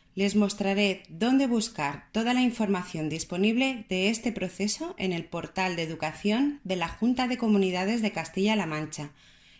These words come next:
en la dirección web educa punto J C C M punto es. Tanto en la pestaña de inicio como en alumnado y familia,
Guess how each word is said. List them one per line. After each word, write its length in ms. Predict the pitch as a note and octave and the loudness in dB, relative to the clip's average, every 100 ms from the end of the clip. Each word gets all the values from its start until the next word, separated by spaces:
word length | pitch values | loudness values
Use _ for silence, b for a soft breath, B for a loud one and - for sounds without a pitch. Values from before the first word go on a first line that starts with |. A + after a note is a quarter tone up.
| - | -6
en 80 | |
la 100 | D#3+ | -2
dirección 520 | D3+ D3+ D3 - F#3 G3 | -2 -2 -4 -2 2 4
web 280 | A#3 B3 B3 - | 4 2 -2 -10
educa 680 | - F3 G#3+ G#3+ B3+ C4 - | -6 0 0 2 0 0 -4
punto 380 | A3+ B3 B3+ C4+ | 2 2 2 0
J 380 | B3+ B3 A#3+ A#3+ | 0 -2 0 -2
C 160 | A#3 G#3+ | -2 -2
C 240 | A3 G3 | 0 0
M 240 | F3+ G#3 - | 2 0 0
punto 400 | - F3 D#3+ C#3+ | -4 -6 -4 -4
es. 300 | C3 - - _ _ _ b b b b _ | -4 -6 -14 _ _ _ b b b b _
Tanto 260 | - F#3+ G3 | 0 2 2
en 60 | F3+ | 0
la 100 | E3+ | 0
pestaña 560 | F3+ - A#3+ C4+ A3 | -4 -2 0 4 4
de 60 | F#3+ | 4
inicio 540 | G3 B3 - E3+ D3 - _ - | 4 4 0 -4 -4 -12 _ -8
como 260 | F3 D#3+ | -4 -2
en 100 | D3+ | 0
alumnado 520 | D3+ D3+ D3+ D#3 D#3 F#3+ | 0 -2 -2 -2 0 0
y 40 | |
familia, 560 | G3+ G#3+ A3+ G#3+ F#3+ | 2 2 4 4 2